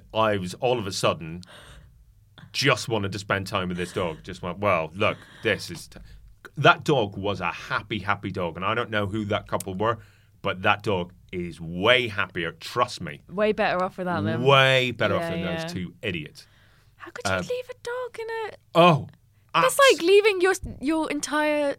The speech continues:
Speaker 2: clothes.
Speaker 1: Yeah.
Speaker 2: Like, why would you just
Speaker 1: Yeah,
Speaker 2: be like,
Speaker 1: it's,
Speaker 2: "Well, we
Speaker 1: it's
Speaker 2: split up, so the dog has to stay here"?
Speaker 1: It's nuts. And you know what? They, the people who work there love that dog. So that dog's having a really happy life.
Speaker 2: Yeah, so it worked out.
Speaker 1: Yeah,
Speaker 2: So you,
Speaker 1: yeah,
Speaker 2: so
Speaker 1: yeah.
Speaker 2: you then hung out with that
Speaker 1: So,
Speaker 2: dog?
Speaker 1: yeah, for a couple of days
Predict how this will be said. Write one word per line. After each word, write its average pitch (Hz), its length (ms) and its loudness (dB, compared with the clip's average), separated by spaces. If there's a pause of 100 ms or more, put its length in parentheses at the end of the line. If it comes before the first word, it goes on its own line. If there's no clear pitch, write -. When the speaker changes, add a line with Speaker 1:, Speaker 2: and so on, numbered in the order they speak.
Speaker 2:
clothes. 302 240 0
Speaker 1:
Yeah. 113 140 4 (160)
Speaker 2:
Like, 240 180 0
why 311 220 -4
would 339 180 -2
you 330 80 -4
just 320 120 0
Speaker 1:
Yeah, - 60 6
Speaker 2:
be 285 60 0
like, 277 220 -2
Speaker 1:
it's, - 400 -4 (640)
Speaker 2:
"Well, 254 140 2
we 262 100 2
Speaker 1:
it's - 80 -4
Speaker 2:
split 302 180 2
up, 262 200 2
so 226 300 -4
the 208 120 -8
dog 233 280 -4
has 226 180 -10
to 220 80 -8
stay 220 260 -6
here"? 170 380 -8 (480)
Speaker 1:
It's 95 180 -8
nuts. 160 320 -2 (100)
And 120 240 0
you 120 80 0
know 139 140 2
what? 139 240 0 (220)
They, 107 260 0 (360)
the 107 240 -4
people 127 380 -4
who 104 120 0
work 104 260 0
there 90 160 -8 (300)
love 101 440 2
that 78 200 -8
dog. 78 280 -10 (880)
So 98 180 4
that 98 180 2
dog's 87 220 -2
having 80 180 -8
a 82 40 -8
really 80 220 -6
happy 76 220 -10
life. - 280 -16
Speaker 2:
Yeah, 170 200 -2
so 240 160 0
it 240 80 2
worked 247 240 4
out. 156 200 -10
Speaker 1:
Yeah, 104 160 6
Speaker 2:
So - 40 8
you, 90 120 6
Speaker 1:
yeah, 87 80 4
Speaker 2:
so 311 60 6
Speaker 1:
yeah. 294 60 6
Speaker 2:
you 302 100 6
then 302 140 8
hung 294 200 0
out 285 160 4
with 247 120 2
that 254 100 4
Speaker 1:
So, 269 60 10
Speaker 2:
dog? 208 240 4
Speaker 1:
yeah, 226 280 2
for 165 160 -2
a 175 60 -2
couple 196 320 -4
of 120 100 -2
days 90 540 -2